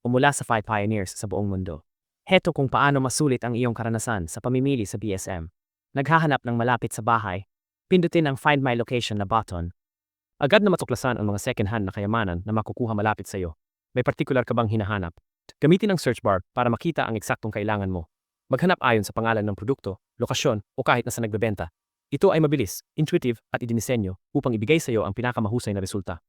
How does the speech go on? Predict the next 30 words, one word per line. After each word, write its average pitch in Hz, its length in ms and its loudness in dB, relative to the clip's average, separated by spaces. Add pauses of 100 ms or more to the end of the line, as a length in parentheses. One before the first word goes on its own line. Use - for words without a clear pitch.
(200)
Mag-explore 156 480 4
ng 151 80 4
mga 117 240 0
produktong 120 480 -2
ipinost 107 400 -4
ng 113 160 -2
mga 101 80 -4
user. 92 360 -6 (440)
Mag-scroll 170 480 4
sa - 80 -4
kamanghamanghang 113 720 0
iba't 110 240 -2
ibang 107 240 -6
second-hand 120 560 -4
na 117 80 -4
produkto 117 400 -4
na 110 160 -4
ipinost 107 400 -4
ng 104 80 -6
ibang 113 160 -2
Pi 113 320 -2
pioneers. 92 560 -4 (400)
Mula 180 240 8
sa - 160 -2
electronics 110 640 -2 (160)
hanggang 156 240 4
sa - 160 -4
antigong 117 320 -2
bagay, 95 480 -2 (160)
damit, 120 320 2